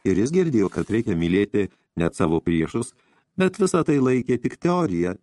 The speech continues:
neturinčią gyvenime jokios reikšmės. Ir dabar dar jis manė, kad Hilono jie nenužudė gal tik dėl to, kad buvo kažkokia šventė ar kokia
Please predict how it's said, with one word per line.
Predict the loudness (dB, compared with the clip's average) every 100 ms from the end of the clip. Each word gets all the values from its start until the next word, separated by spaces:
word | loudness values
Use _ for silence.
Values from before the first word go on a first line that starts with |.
| _
neturinčią | 0 0 2 0 0 0
gyvenime | 0 0 0 0 0
jokios | 0 0 -2 -2
reikšmės. | -4 -2 -6 -6 -8 -18 _ _ _ _ 2
Ir | 4
dabar | 4 4 0 -2 -6 _ _
dar | 0 2
jis | 0 0
manė, | 0 2 0 -2
kad | -2 -6
Hilono | 0 2 2 2 0 -2 -4 -4
jie | 0 2
nenužudė | 2 0 0 0 0 0 0 0
gal | 0 -2
tik | -2 -2 0
dėl | 0 -2 -2
to, | 0 0 -2 _ _ _
kad | -6 -2
buvo | 2 2
kažkokia | 0 -2 0 0 -2 -2
šventė | 0 0 0 -2
ar | -2
kokia | -4 -2 -2 -2